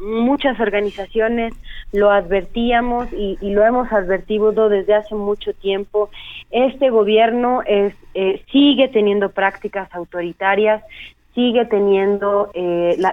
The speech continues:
como, como herramienta principal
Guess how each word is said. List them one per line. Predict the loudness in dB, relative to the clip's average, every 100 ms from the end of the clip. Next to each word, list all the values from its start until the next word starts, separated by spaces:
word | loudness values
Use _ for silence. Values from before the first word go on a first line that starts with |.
| -2
como, | -2 2 4 2 -2
como | -4 0 2 2 2
herramienta | 2 0 2 4 4 2 2 2 2 -2 _ _ -6
principal | -2 -2 -2 -2 2 4 4 2